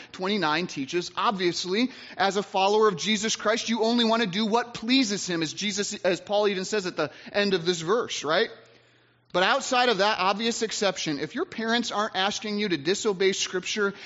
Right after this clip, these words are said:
then you are to obey them in everything. Not just obey them, notice, when you feel like it,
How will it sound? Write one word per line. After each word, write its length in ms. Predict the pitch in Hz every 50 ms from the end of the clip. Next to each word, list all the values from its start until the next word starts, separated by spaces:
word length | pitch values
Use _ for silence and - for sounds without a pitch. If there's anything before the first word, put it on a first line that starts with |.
| - - -
then 240 | 156 165 156 156 156
you 380 | 165 185 220 262 277 277 277
are 180 | - 202 202 190
to 260 | 190 - - 185 160
obey 440 | 156 131 120 170 180 190 220 233 233
them 320 | 208 202 175 170 165 151 - - - - - - _ - -
in 480 | 196 208 214 220 226 220 226 226 208 - - - - _ _ _ _ _ -
everything. 1000 | 170 196 240 269 269 277 269 254 233 175 139 127 - - 127 104 98 92 82 - _ _ _ _ _ _ _ _ _ _ _ _ _ -
Not 360 | 147 165 196 233 294 339 -
just 280 | - 320 302 - - 311
obey 420 | 294 254 208 196 262 277 294 294
them, 220 | 269 277 247 226
notice, 440 | 220 226 226 226 220 214 - - -
when 260 | 180 175 214 247 247
you 140 | 240 233 214
feel 640 | - - - - - - - 262 277 302 330 311 285
like 320 | 214 151 117 107 101 - -
it, 200 | 78 - _